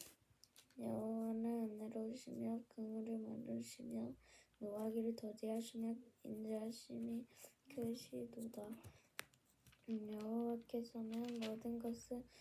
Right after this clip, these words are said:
선대하시고 그 지으신 모든 것을 은-, 은혜를, 긍휼을 베푸시는 도다.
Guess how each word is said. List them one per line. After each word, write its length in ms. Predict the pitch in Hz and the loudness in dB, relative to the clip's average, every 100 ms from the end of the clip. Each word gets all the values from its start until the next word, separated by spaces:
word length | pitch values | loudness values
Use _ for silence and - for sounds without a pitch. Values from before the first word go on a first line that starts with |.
| - - | -20 -8
선대하시고 920 | 233 233 240 233 233 - 254 240 247 | -4 0 2 2 0 -2 -2 -2 -4
그 240 | - 240 | -4 -4
지으신 600 | 233 262 254 233 233 226 | -2 0 2 2 0 0
모든 840 | 220 233 240 - _ - - 233 - - - - - | 2 0 -2 -12 _ -4 0 0 -2 -12 -20 -20 -8
것을 800 | 214 214 214 226 - - 262 254 | -4 -4 -4 -6 -10 -10 -2 2
은-, 400 | 240 226 220 220 - - _ - | 4 4 2 0 -4 -6 _ -6
은혜를, 600 | 226 226 220 220 247 - - - - - - _ | -2 0 0 0 -2 -4 -8 -20 -20 -20 -20 _
긍휼을 640 | - 226 220 233 233 240 247 | -6 -2 0 2 2 0 -2
베푸시는 1040 | 247 247 - 233 240 - 233 233 247 262 - - - - | -4 -6 -2 -2 -2 -4 -2 0 0 -2 -8 -18 -20 -12
도다. 500 | - 220 220 233 226 | -4 -4 -2 0 0